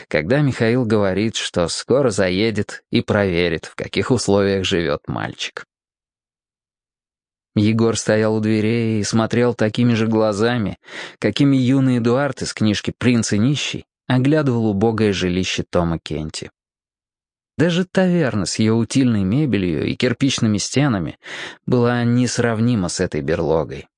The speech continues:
Там уют и тепло, а здесь унылая безысходность. Стол, разномастные стулья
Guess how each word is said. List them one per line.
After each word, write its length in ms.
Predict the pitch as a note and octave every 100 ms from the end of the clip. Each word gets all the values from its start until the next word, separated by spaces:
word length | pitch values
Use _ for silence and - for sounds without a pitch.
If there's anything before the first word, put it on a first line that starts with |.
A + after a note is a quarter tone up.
| _ _ _ _ _ _
Там 320 | - A#2 D3 D#3
уют 520 | D3 A2 B2 C3+ -
и 60 |
тепло, 560 | G#2+ G2+ - G#2 G#2+ B2+ - _ - - - -
а 160 | - F#2+
здесь 680 | G2 A#2 D#3+ D3 - - - - - _
унылая 500 | A#2 D3+ D#3+ C#3 B2+
безысходность. 1300 | A2 B2 A2 A2 G#2+ - - A#2+ A2+ C#2 - - - _ _ _ _ _ _
Стол, 600 | - - B2+ D3+ C#3+ - -
разномастные 800 | - B2+ C3+ C3+ D3 - B2+ A2+
стулья 640 | - A#2+ C#3+ B2+ G#2+